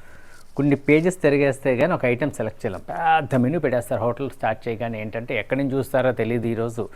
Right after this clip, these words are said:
నెట్లో everything is ready, అందుకని చెప్పి ఏం దొరికితే అన్నీ దాంట్లో పుష్ చేస్తారు. ఎప్పుడైతే మెనూ పెద్దవిందో బిజినెస్ ఎప్పుడు డల్ అయిపోతుంది.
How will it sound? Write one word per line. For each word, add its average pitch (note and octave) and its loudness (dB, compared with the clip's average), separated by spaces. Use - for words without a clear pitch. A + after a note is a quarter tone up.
నెట్లో A#2+ 0
everything B2 2
is - -8
ready, A2 0
అందుకని A2+ -2
చెప్పి B2 -4
ఏం E3 4
దొరికితే D3 2
అన్నీ F3 4
దాంట్లో B2+ 4
పుష్ - -4
చేస్తారు. - -8
ఎప్పుడైతే G#3+ 4
మెనూ D3 2
పెద్దవిందో G#2+ 0
బిజినెస్ G#2+ -2
ఎప్పుడు F#3+ -2
డల్ G2+ 2
అయిపోతుంది. F#2+ -8